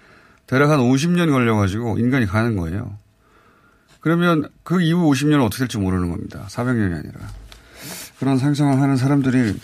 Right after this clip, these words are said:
우리 사회에 있을 텐데 많아졌으면 합니다. 자, 첫 번째 뉴스는요.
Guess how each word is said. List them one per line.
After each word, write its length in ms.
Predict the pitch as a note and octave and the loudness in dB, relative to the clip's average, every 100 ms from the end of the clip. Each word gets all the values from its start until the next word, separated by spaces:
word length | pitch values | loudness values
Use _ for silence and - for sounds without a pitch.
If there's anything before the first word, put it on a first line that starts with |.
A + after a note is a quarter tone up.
| - | -4
우리 140 | B2 | -2
사회에 280 | A#2+ C3+ B2 | 0 0 0
있을 200 | G2 - | -2 -2
텐데 460 | C#3+ B2+ G2+ F#2 F#2 - - - - - - - - - | -2 0 2 0 -2 -12 -20 -20 -20 -20 -20 -20 -16 0
많아졌으면 540 | A2+ D3 D#3 D3 D3+ | 4 6 4 2 0
합니다. 300 | C#3 D#3 C3 | 2 2 2
자, 240 | A#2+ B2+ G#2+ | 2 2 0
첫 160 | - | -2
번째 180 | D#3+ F#3 | -4 0
뉴스는요. 540 | D#3+ D3+ C#3+ B2 A#2+ | 0 2 2 2 0